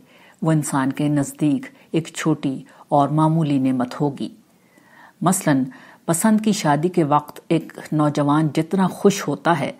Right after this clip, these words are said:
پانی کا ایک گلاس پیتے وقت وہ کسی درجہ ویسی خوشی محسوس نہیں کرتا۔ تاہم حقیقت یہ ہے کہ اس دنیا میں ہر نعمت بڑی نعمت ہے۔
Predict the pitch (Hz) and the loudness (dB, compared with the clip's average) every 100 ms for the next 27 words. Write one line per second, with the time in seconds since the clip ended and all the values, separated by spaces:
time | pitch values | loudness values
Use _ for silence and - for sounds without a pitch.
0 | - - - - _ - 165 175 220 214 | -20 -20 -20 -20 _ 2 4 6 4 4
1 | 190 147 151 147 180 - - 156 139 139 | 0 0 2 2 0 -6 -4 -2 2 0
2 | - - - - - 202 196 240 247 170 | 0 -12 -20 -20 -6 -4 0 0 2 2
3 | 151 143 156 156 135 147 - 185 156 - | 0 2 2 2 0 -2 0 0 -2 -2
4 | 151 151 156 - 156 160 185 190 190 131 | -2 -2 -2 -2 -2 0 2 2 2 -2
5 | - 123 - _ _ _ _ _ _ _ | -2 -4 -4 _ _ _ _ _ _ _
6 | _ _ _ 180 160 147 - - 160 151 | _ _ _ 2 4 0 -4 -2 -2 0
7 | 139 143 139 156 165 - - - - - | -4 -4 0 0 0 -4 -10 -20 -10 0
8 | 190 185 180 185 202 190 190 175 - 196 | 0 2 4 4 4 4 2 2 2 2
9 | 170 147 147 143 - - - 175 143 160 | 4 2 2 -2 -4 -16 -8 -4 2 2
10 | 165 151 127 127 143 139 | 4 2 0 0 -4 -8